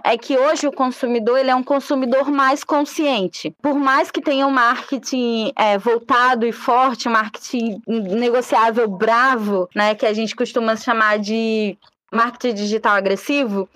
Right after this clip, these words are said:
por mais que tenha esse marketing digital agressivo, eu, eu enxergo hoje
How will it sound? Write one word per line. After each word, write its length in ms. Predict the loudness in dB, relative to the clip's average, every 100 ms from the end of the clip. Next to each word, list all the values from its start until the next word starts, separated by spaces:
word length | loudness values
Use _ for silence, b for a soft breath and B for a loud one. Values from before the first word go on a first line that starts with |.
| -4
por 120 | 0
mais 200 | 0 0
que 140 | -2
tenha 240 | 0 0 0
esse 160 | 0
marketing 440 | 0 0 -2 -6 -4
digital 400 | -2 -2 2 2
agressivo, 840 | 2 -2 -2 -2 -2 0 -2 -4 0
eu, 380 | 2 2 0 -2
eu 180 | 0 0
enxergo 560 | 0 2 2 2 2
hoje 520 | 2 2 2 0 -2